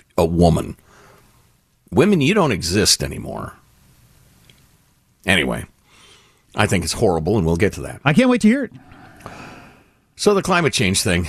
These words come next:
Speaker 1: as we were discussing last, uh, segment, uh, uh, to me, it's just so thick with, uh, misinformation, disinformation, shoddy data, activism, profiteering, et cetera, on all sides. I've just despaired. It would take all day, every day,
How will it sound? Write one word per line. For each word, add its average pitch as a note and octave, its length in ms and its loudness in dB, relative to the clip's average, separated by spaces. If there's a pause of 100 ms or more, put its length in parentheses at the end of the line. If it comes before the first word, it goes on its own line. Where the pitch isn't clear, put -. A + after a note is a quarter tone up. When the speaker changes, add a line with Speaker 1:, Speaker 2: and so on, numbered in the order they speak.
(200)
Speaker 1:
as C#3 140 2
we C#3+ 100 4
were B2+ 60 6
discussing F#2 680 2
last, D#2+ 460 0
uh, C#2+ 120 2
segment, D2+ 460 0
uh, D2+ 300 -10
uh, E2+ 80 -8
to F#2 160 0
me, B2 220 2 (100)
it's G2 180 -2
just - 260 2
so C3 180 2
thick - 520 -4
with, - 460 -4
uh, D2+ 460 -4
misinformation, G2 680 -2
disinformation, G2 680 0
shoddy G2 380 2
data, D#2+ 420 -2 (340)
activism, G#2 640 -2
profiteering, F#2+ 1000 -2
et E2 140 -2
cetera, E2+ 540 2 (280)
on G#2 160 2
all G#2 180 4
sides. E2+ 560 -4
I've G2 180 0
just - 300 0
despaired. F#2+ 720 0
It B2 60 0
would C3+ 160 2
take - 260 -6
all D3+ 220 2
day, B2 240 2
every G2+ 180 -2
day, E2+ 300 -2